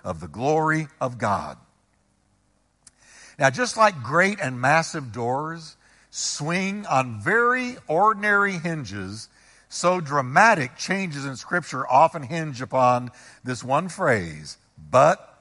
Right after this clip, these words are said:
now." But now. And after painting such a black, cloudy,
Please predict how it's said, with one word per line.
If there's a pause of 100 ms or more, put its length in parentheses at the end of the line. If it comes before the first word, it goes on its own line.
(100)
now." (1040)
But
now. (1500)
And
after
painting
such
a
black,
cloudy,